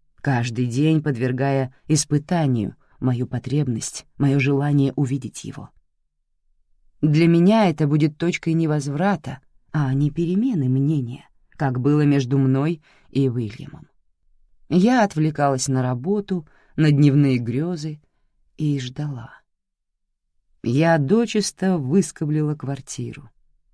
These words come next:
впервые обратив внимание на острые углы, которые могли бы травмировать маленького ребёнка,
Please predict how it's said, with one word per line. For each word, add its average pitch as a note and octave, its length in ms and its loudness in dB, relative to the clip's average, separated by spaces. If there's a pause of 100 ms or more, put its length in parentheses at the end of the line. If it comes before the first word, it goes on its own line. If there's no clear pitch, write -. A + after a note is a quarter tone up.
(100)
впервые C#3 600 0
обратив B2+ 480 -4
внимание C#3+ 600 2 (160)
на E3+ 180 2
острые F3+ 340 -2
углы, G#3+ 460 -2 (320)
которые C3 420 -2
могли C3 380 -2
бы F3 140 -2
травмировать B2+ 720 -6
маленького C3 500 -6
ребёнка, F#3+ 560 -8